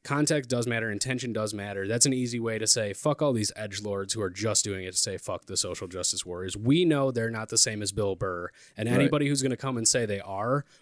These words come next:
Speaker 1: we know now to disregard their opinion because
Speaker 2: Yes.
Speaker 1: that's, that in itself is false.
Speaker 2: It's,
Speaker 1: That's hip-,
Speaker 2: I have,
Speaker 1: hypocritical.
Speaker 2: I
Speaker 1: Like
Speaker 2: have the, the, the, what did you say? The, the
Speaker 1: The receipts?
Speaker 2: The receipts.
Speaker 1: Yeah.
Speaker 2: Yeah.
Speaker 1: I mean, you just, like, and, and, but you also, like, I think, and this is, like,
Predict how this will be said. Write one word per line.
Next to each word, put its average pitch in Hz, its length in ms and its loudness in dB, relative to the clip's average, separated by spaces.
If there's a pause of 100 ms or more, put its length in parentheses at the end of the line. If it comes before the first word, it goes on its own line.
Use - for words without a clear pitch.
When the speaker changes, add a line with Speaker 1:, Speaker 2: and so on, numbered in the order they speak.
Speaker 1:
we 127 140 4
know 131 180 4
now 120 320 -2
to - 100 -2
disregard 98 580 0
their 90 160 -4
opinion 82 500 -6
because 101 300 0
Speaker 2:
Yes. - 420 2 (280)
Speaker 1:
that's, - 460 4 (220)
that 113 280 2
in 123 140 2
itself 117 560 2
is 92 100 0
false. 87 280 -2
Speaker 2:
It's, - 40 4
Speaker 1:
That's 117 200 4
hip-, 139 100 4
Speaker 2:
I 104 160 4
have, 117 220 4
Speaker 1:
hypocritical. 104 520 0
Speaker 2:
I 101 140 4
Speaker 1:
Like 101 60 2
Speaker 2:
have 107 260 0
the, 101 280 0
the, 95 140 -2 (180)
the, 87 380 0
what 101 220 -2
did 95 120 -4
you 92 100 -8
say? 87 200 -2
The, 82 240 -4 (320)
the 78 420 0 (200)
Speaker 1:
The 120 100 2
receipts? 135 480 6
Speaker 2:
The 110 100 4
receipts. 117 460 4
Speaker 1:
Yeah. 120 220 6 (160)
Speaker 2:
Yeah. 104 320 4
Speaker 1:
I 143 40 4
mean, 175 140 8
you 175 80 4
just, 165 260 6
like, 156 320 4
and, 147 160 4
and, 139 240 0
but 160 200 2
you 156 120 4
also, 151 380 2
like, 143 320 4
I 117 60 2
think, 131 240 0
and 113 180 0
this 120 140 4
is, 120 160 2
like, 107 360 0